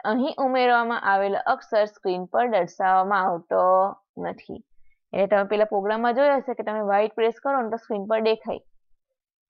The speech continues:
પણ અહીંયા get સી એચ વિધેયનો તમે ઉપયોગ કરશો તો એ અક્ષર screen પર દર્શાવશે નહીં. ઉપયોગકર્તા દ્વારા type કરવામાં આવેલ અક્ષર screen પર દર્શાવવો ન હોય ત્યારે આ વિધેયનો ઉપયોગ કરવામાં આવે છે.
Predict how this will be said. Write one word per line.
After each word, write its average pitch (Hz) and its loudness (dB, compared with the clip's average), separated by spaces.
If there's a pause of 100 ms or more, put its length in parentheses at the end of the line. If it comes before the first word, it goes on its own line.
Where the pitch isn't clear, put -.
(140)
પણ 202 4 (100)
અહીંયા 208 0
get 214 4
સી 269 -6
એચ 269 2
વિધેયનો 254 0
તમે 247 -2
ઉપયોગ 247 0
કરશો 269 0
તો 214 0
એ 226 4
અક્ષર 233 2
screen 202 -8
પર 214 2
દર્શાવશે 208 0 (480)
નહીં. 185 -6 (480)
ઉપયોગકર્તા 254 0
દ્વારા 208 4
type 214 0
કરવામાં 214 2
આવેલ 190 0
અક્ષર 226 -2
screen 202 -6
પર 202 -4
દર્શાવવો 190 -2
ન 208 -4
હોય 240 2
ત્યારે 196 -4
આ 220 0
વિધેયનો 190 -4
ઉપયોગ 196 -4
કરવામાં 175 -2
આવે 196 -2
છે. - -10